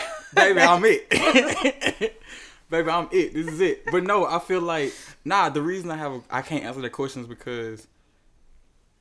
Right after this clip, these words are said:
Speaker 2: I know most women feel like what I bring to the table should be way more than what you bring to, to, to the table.
Speaker 1: I'm not gonna say that.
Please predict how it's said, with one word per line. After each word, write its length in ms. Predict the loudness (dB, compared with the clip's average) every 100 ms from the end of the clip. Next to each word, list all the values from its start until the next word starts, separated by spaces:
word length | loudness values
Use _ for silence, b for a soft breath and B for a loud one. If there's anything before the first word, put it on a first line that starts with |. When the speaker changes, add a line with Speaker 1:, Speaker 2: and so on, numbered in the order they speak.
| _ _ _ _ _ _ -6
Speaker 2:
I 100 | -4
know 300 | -2 -4 -6
most 340 | -6 -8 -8
women 240 | -10 -8 -10
feel 220 | -14 -14
like 300 | -14 -16 -20 _ _
what 180 | -10 -6
I 140 | -4 -4
bring 240 | -4 -4
to 80 | -6
the 100 | -12
table 460 | -8 -8 -8 -12 -18 _
should 180 | -10 -8
be 80 |
way 380 | -4 0 2 2
more 240 | 2 2 0
than 80 | -4
what 160 | -4
you 80 | -4
bring 200 | -4 -8
to, 160 | -12 -16
to, 220 | -14 -16
to 220 | -14 -16
the 60 | -16
table. 220 | -16 -20 _ _ _ _ _ _ _ _ _ _ -10
Speaker 1:
I'm 140 | -4
not 260 | 0 0 0
gonna 300 | -4 -4 -6
say 340 | -6 -4 -2 -2
that. 380 | -2 -2 -6